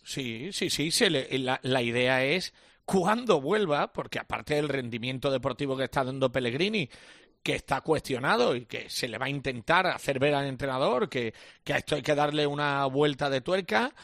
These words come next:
tampoco algunas actitudes ya en lo personal de Pellegrini, como haberse marchado después del derbi, han gustado en el club.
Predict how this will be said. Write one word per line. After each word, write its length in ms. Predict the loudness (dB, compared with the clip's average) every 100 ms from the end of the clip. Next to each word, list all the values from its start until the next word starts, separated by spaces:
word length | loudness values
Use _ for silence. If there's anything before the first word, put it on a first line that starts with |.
| -20 -20 _
tampoco 560 | -4 -4 -6 -4 0
algunas 300 | 0 0 -2 -2
actitudes 760 | -4 -8 -4 -2 0 2 0 -4
ya 220 | -2 0 2
en 80 |
lo 140 | 0 0
personal 440 | -2 -4 -2 -2
de 100 | 0
Pellegrini, 480 | -2 -2 -2 -2 -2
como 240 | -2 -2 -2
haberse 320 | -2 -4 -4
marchado 640 | -4 -4 -2 0 2 0 -4 _ _ _ -14
después 500 | -2 0 2 2 2
del 380 | 2 2 0 -2
derbi, 320 | -2 -2 -2
han 120 | 0
gustado 360 | -2 0 2 2
en 80 | 0
el 120 | -2
club. 220 | -4